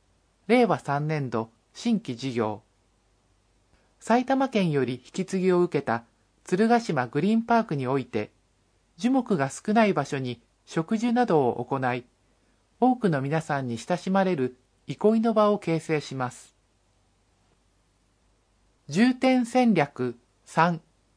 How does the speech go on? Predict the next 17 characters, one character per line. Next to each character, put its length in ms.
多 160
様 240
な 140
働 460
き 40
方 300
が 140
実 300
現 220
で 120
き 140
る 220
ま 140
ち 140
づ 140
く 140
り。 160